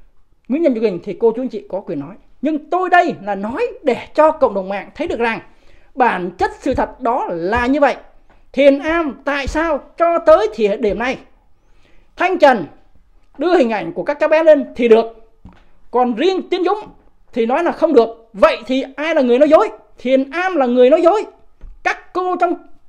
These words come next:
tỉnh thất Bồng Lai là người nói dối. Vậy thì tại sao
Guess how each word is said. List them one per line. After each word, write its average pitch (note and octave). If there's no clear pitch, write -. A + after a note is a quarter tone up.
tỉnh C#4
thất E4
Bồng D4+
Lai D#4+
là A3+
người B3
nói E4+
dối. G4+
Vậy D4
thì D4
tại C#4
sao F4